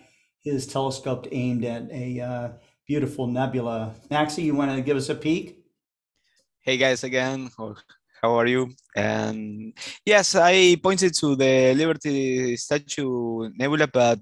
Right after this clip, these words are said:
Speaker 2: the light pollution is really, really tough. So I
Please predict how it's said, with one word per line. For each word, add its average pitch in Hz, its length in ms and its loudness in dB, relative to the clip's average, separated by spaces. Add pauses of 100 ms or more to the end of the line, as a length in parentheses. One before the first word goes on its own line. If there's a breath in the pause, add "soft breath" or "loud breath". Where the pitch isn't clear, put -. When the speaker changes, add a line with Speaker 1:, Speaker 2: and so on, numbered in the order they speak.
Speaker 2:
the 113 300 0
light 120 240 0
pollution 127 400 -2
is 113 240 -6
really, 117 220 0 (280)
really 107 960 -2 (340)
tough. 131 380 0 (640 loud breath)
So 117 440 4
I 123 300 6